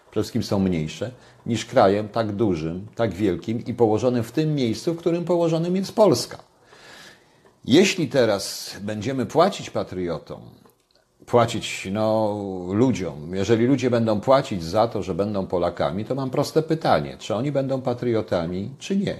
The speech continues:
Jakiego kraju będą patriotami? Prawda? Ja wiem, że oby-, kupno obywatelstwa jest dość popularne, e, na, w świecie, ale każdy kraj stawia sobie jakieś, prawda, jednak każdy porządny kraj, każdy kraj, który jest, e, znan-, zna-,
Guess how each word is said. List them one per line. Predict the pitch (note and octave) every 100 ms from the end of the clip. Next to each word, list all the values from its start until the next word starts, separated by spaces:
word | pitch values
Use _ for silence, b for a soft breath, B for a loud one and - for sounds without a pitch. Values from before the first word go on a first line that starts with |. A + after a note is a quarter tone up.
| -
Jakiego | A#2+ C#3 E3 G#2
kraju | E2 C#2+ B1+ A#1
będą | A#1+ C2
patriotami? | B1 B1 C2+ B1+ - - - - _ _
Prawda? | - D2 D#2 G#2+
Ja | C#3
wiem, | F#3+ F3
że | C#3+ A#2
oby-, | G#2 G#2
kupno | C3+ B2 A2+
obywatelstwa | G#2 G2+ G2 F2+ G#2+ - G2
jest | F#2+ F2+
dość | F#2
popularne, | - F#2+ F#2 G2+ A#2+ A2 F#2+ F2 B B B B B
e, | F2+ F#2
na, | F2 F2
w | D#2+
świecie, | - - A2 G2 - A#2+ A#2+
ale | A#2+ A#2
każdy | A2+ A2+ A2+ A2
kraj | A#2+ G#2+
stawia | - - C3+ A#2
sobie | A2+ A2+ A2+
jakieś, | A2+ A2 A2+ A2
prawda, | - G#2 G2+ G#2+ G#2
jednak | G#2 G2 F#2+ F#2+ - - -
każdy | - F2 F#2+
porządny | G2 G2+ G2 E2
kraj, | D2 D2
każdy | C#2+ D#2+ D#2 E2
kraj, | - F2+
który | E2 F#2 E2+
jest, | E2+ E2 - - -
e, | D#2 D2+ D#2 E2 - - - - _ _ - - - -
znan-, | E2 G2 A#2+ G2+ F2
zna-, | F2+ A#2+